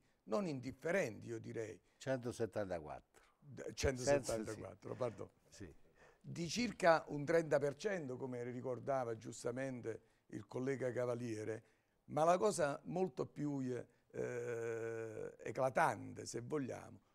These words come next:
Speaker 1: l'unica regione in Italia che ha tagliato i vitalizi. In corsa, il buon Errani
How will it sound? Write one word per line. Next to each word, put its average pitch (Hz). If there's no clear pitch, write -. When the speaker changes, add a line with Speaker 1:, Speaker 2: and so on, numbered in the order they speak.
Speaker 1:
l'unica 175
regione 156
in 175
Italia 131
che -
ha 127
tagliato 151
i 110
vitalizi. 131
In 160
corsa, 175
il 160
buon 247
Errani 120